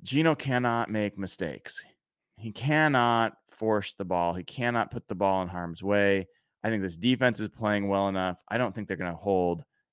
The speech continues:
all of these teams under two hundred fifty yards. Could they do four straight? Could they hold the Browns offense under two hundred fifty yards? I, I think they could. I don't think that's crazy.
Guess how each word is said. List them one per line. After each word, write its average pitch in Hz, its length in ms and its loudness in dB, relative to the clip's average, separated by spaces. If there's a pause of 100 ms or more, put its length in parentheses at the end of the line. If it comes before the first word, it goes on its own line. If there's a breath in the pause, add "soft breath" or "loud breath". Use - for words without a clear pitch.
(220)
all 104 180 8
of 95 80 0
these 92 180 -2
teams 95 300 -2
under 90 160 -2
two 98 140 -6
hundred 87 140 -2
fifty 87 200 -8
yards. 90 260 2 (360)
Could 110 120 0
they 117 80 6
do 117 120 2
four 113 280 2
straight? 110 420 0 (120)
Could 110 100 -4
they 101 100 4
hold 107 260 4
the 104 80 0
Browns 98 420 2
offense 131 440 0
under 131 220 -4
two 131 160 -6
hundred 131 180 -4
fifty 135 240 -10
yards? - 300 -4
I, - 340 -4 (160)
I - 80 -8
think - 240 -10
they 117 120 -4
could. 90 580 0
I 95 80 -4
don't 107 140 0
think 107 160 -4
that's 92 180 0
crazy. 101 540 -2